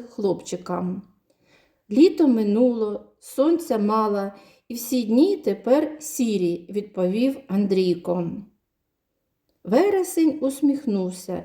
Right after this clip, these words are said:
і помахав своєю чарівною паличкою. На деревах вмить з'явилися золотісті чер-, і червоне листя.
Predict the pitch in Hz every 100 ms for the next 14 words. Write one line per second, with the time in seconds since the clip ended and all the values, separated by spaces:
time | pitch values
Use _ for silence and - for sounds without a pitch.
0 | - 233 233 220 190 - 285 359 - 202
1 | 185 220 330 294 254 254 - 180 175 180
2 | 233 254 226 214 214 _ _ _ 170 170
3 | 165 165 - - - 170 165 165 170 180
4 | - _ _ _ _ _ _ _ _ _
5 | - - - - _ _ _ _ _ _
6 | _ _ _ _ _ _ _ _ _ _
7 | - 214 214 214 214 240 359 370 220 190
8 | - 190 220 226 302 - - - _ _
9 | _ _ _ _ 196 196 220 202 254 302
10 | 220 - 185 - 254 247 220 - 262 302
11 | - 196 175 _ - 226 220 - - _
12 | - 226 220 220 208 196 240 254 233 233
13 | 196 185 180 - - 165